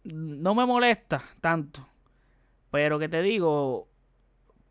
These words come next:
potencian a las estrellas de esta forma y, y, y, y le dan todo. Le dan todo, meten la manita por el lado.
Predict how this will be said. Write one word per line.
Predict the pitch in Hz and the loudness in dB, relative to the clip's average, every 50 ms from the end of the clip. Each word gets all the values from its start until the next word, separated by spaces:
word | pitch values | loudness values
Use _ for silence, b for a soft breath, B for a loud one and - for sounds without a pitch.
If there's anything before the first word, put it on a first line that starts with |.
| _ - | _ 0
potencian | - 165 156 - 170 202 220 214 - 240 220 220 226 220 | 0 0 0 0 -2 -2 -2 0 2 4 4 4 4 2
a | 214 208 | 0 0
las | 214 208 | 0 0
estrellas | 208 214 - - - 233 240 233 220 190 170 160 | -2 -4 -8 -4 0 2 2 4 4 2 2 0
de | 165 170 | -2 -4
esta | 170 - - 208 | -8 -4 -4 -4
forma | 196 - 190 180 180 170 160 156 139 143 139 139 139 135 | -2 0 0 2 2 0 -2 -2 -2 -2 -2 -2 -4 -4
y, | 131 | -4
y, | 131 | -4
y, | 135 127 113 143 151 143 131 143 156 160 151 151 | -4 -6 -6 -8 -8 -6 -6 -6 -6 -6 -8 -8
y | |
le | 143 143 143 135 | -4 -4 -2 0
dan | 147 170 190 190 | 0 0 -2 -4
todo. | - - 185 170 156 135 131 120 - _ _ _ _ _ _ _ _ _ _ _ _ _ _ | -2 -2 0 0 0 -2 -4 -8 -12 _ _ _ _ _ _ _ _ _ _ _ _ _ _
Le | - - 131 135 | -12 -8 -6 -4
dan | 143 156 175 185 180 - | -2 -2 -2 -2 -4 -2
todo, | - 208 208 214 214 202 208 202 | 2 4 4 6 6 6 4 4
meten | 190 170 156 156 - 175 180 | 2 0 -4 -4 -4 -4 -2
la | 180 175 | -2 -2
manita | 180 185 175 175 190 202 208 202 185 185 175 170 | 0 0 0 0 -2 -2 -2 0 2 2 2 2
por | 175 160 | 2 -2
el | 160 156 165 175 | -2 -2 2 4
lado. | 190 196 202 202 196 180 175 170 165 _ | 4 4 6 4 2 2 0 -2 -6 _